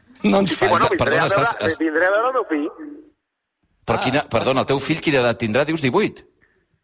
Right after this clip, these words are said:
Speaker 2: Sí, divuit, ara té deu, i entra com una bèstia, pues, quan tingui divuit, d'aquí quatre
Speaker 3: Sí.
Speaker 2: edicions, exacte.
Speaker 3: Eh, tu et retires quan el teu fill entri a la competició?
Speaker 2: Sí, evidentment.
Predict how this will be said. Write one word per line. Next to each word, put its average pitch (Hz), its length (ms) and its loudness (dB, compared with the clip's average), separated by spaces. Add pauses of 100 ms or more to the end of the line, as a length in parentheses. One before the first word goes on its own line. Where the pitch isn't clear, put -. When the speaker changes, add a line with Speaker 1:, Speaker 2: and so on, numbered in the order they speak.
(540)
Speaker 2:
Sí, 180 120 0
divuit, 165 300 2
ara 143 160 0
té 139 80 0
deu, 151 300 0 (100)
i 123 80 -8
entra 127 240 -2
com 131 140 2
una 131 100 4
bèstia, 151 300 0 (100)
pues, 117 160 0 (480)
quan 113 160 -4
tingui 127 220 0
divuit, 135 260 0 (160)
d'aquí 120 240 -2
quatre 156 220 2
Speaker 3:
Sí. 131 80 2
Speaker 2:
edicions, 98 320 -12
exacte. 113 320 -4
Speaker 3:
Eh, 95 120 -4
tu 156 140 -2
et 180 100 -4
retires 180 460 0
quan 147 160 0
el 135 100 -2
teu 156 140 -2
fill 156 240 0 (140)
entri 156 360 0
a 143 60 4
la 135 80 2
competició? 127 460 -2 (880)
Speaker 2:
Sí, 127 180 0
evidentment. 110 400 -4